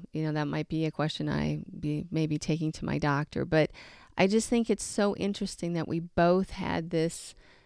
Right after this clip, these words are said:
phenomena, if you will, <laughs> that everybody's telling us we're fine, but we sure aren't feeling fine.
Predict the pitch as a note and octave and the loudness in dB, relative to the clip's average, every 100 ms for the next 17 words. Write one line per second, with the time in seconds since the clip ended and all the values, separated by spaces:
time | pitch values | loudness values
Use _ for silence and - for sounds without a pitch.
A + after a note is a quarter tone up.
0 | _ - - F#3 D3+ D#3 E3 D#3+ C#3+ C#3+ | _ -14 0 2 4 2 2 2 2 2
1 | D3 - D3+ D3 C#3 C#3 C3+ D#3 - _ | 0 -2 -4 -2 -2 -2 -4 -6 -12 _
2 | _ _ - G#3+ G#3 E3 - _ - - | _ _ 0 2 4 2 0 _ -20 -20
3 | - - - E3 F3+ F3+ F3 - F3+ F3+ | -20 -8 0 2 4 4 2 -2 -2 0
4 | F3+ E3+ D#3 - - - - E3+ D#3 D3+ | 0 -2 -4 -4 -4 -2 0 2 2 0
5 | - C#3+ _ _ _ - E3+ - _ _ | -4 -8 _ _ _ 6 6 6 _ _
6 | D3+ D#3 E3 F3 - E3+ D3+ C#3 - D#3 | -6 0 2 2 0 0 2 0 -2 -2
7 | C#3 D3 - - - - D3+ | 0 -2 -6 -6 -6 -6 -8